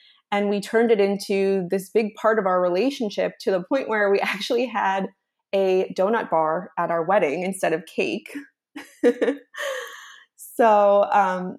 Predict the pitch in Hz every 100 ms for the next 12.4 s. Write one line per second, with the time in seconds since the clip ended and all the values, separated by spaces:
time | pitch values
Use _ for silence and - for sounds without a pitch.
0 | - - 226 226 - 254 254 247 220 208
1 | 185 190 185 185 165 - 208 202 170 165
2 | 202 _ - - - 202 214 208 202 208
3 | 208 - - 202 220 220 254 339 285 233
4 | 233 226 233 185 175 - - 226 233 202
5 | 190 185 190 185 185 196 185 180 180 185
6 | 185 196 196 190 185 - 185 185 170 160
7 | 165 160 160 214 220 _ - 208 190 190
8 | 196 196 196 196 196 185 190 180 175 170
9 | 175 196 196 196 185 175 180 - 180 175
10 | 185 285 - 170 170 185 _ _ - _
11 | 208 202 208 185 185 226 311 269 214 202
12 | 202 196 196 190